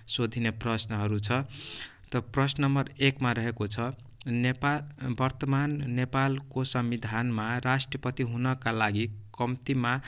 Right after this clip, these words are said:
कति वर्ष उमेर पुरा भएको हुनुपर्ने व्यवस्था गरिएको छ? त्यही, त राष्ट्रपति हुनको लागि, हैन, पैँतालिस वर्षको,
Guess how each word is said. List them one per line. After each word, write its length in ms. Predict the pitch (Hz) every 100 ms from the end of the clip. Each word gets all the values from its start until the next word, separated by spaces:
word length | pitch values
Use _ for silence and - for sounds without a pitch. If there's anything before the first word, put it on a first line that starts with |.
| - - - -
कति 220 | 127 -
वर्ष 320 | 127 123 131 -
उमेर 340 | 131 120 120 -
पुरा 240 | 120 123
भएको 640 | 113 110 113 117 113 113 123
हुनुपर्ने 600 | 113 117 120 - 110 123
व्यवस्था 480 | 113 107 110 - 117
गरिएको 640 | 107 107 104 101 101 104
छ? 140 | 92 - 101 113 110 110 - - - - - -
त्यही, 180 | 110 117 113 143 - - - - - - - - -
त 40 | 127
राष्ट्रपति 540 | 123 123 - 135 143
हुनको 400 | 123 120 123 -
लागि, 240 | 110 110 117
हैन, 240 | 127 131
पैँतालिस 760 | - 123 120 120 120 113 - 113
वर्षको, 640 | 107 - - 113 139